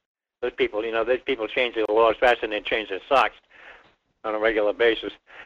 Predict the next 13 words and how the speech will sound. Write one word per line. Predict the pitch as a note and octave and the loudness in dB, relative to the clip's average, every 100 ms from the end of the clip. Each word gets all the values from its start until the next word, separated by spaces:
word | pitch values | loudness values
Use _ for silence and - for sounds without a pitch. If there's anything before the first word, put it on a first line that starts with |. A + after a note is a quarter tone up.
| _ _ - | _ _ 2
You | |
know, | D3+ | 6
they | D#3 | 6
should | E3+ F3+ | 6 6
have | E3+ | 6
one | E3 F3 | 4 2
person, | - F#3 F3 - C3 | 6 6 6 -2 -6
one | C3 E3+ F3+ D3+ | 0 2 0 2
dedicated | E3 D#3+ E3+ D#3 B2 | 2 2 2 0 0
person | - D#3 C#3 A#2 | 0 0 0 -2
in | B2+ | 0
every | C3 B2+ - | 0 -2 -4
department | - A#2 C#3+ D3 A2 | -8 0 2 2 0